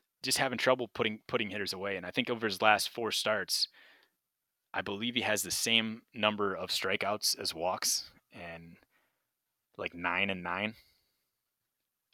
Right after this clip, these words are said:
So, hold on a second. So I, I just don't know if you can rely on him at this point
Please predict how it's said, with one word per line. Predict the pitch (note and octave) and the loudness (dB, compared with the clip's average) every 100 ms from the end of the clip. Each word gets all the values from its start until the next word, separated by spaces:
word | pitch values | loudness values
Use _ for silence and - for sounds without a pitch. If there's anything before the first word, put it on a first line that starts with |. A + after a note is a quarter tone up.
| _ _ _ _ _ _ _ _ _ _ _ _ - | _ _ _ _ _ _ _ _ _ _ _ _ -12
So, | - - F#2+ F#2 F#2 F#2 - _ _ _ _ _ _ _ _ _ _ _ _ _ _ _ _ _ _ _ _ _ _ _ _ _ _ _ _ _ _ _ - | -6 -4 -4 -4 -4 -8 -14 _ _ _ _ _ _ _ _ _ _ _ _ _ _ _ _ _ _ _ _ _ _ _ _ _ _ _ _ _ _ _ -18
hold | - | -16
on | D#2 | -8
a | |
second. | - F2 - - _ _ _ _ _ _ _ _ _ _ _ _ _ _ _ _ _ - | -6 -6 -12 -18 _ _ _ _ _ _ _ _ _ _ _ _ _ _ _ _ _ -4
So | A#2 | -2
I, | A2 | 0
I | - | 2
just | D3 - | 4 4
don't | D#3+ | 2
know | B2 B2 | 2 2
if | A#2 | 0
you | A2 | -4
can | A2 F#2+ F#2 _ - | -4 -6 -8 _ -6
rely | F#2 F#2+ D3 | 0 6 8
on | C3+ | 6
him | F#2+ G2 | 0 -6
at | F#2 | -4
this | F2+ | -6
point | - F#2+ F#2 | -6 -8 -8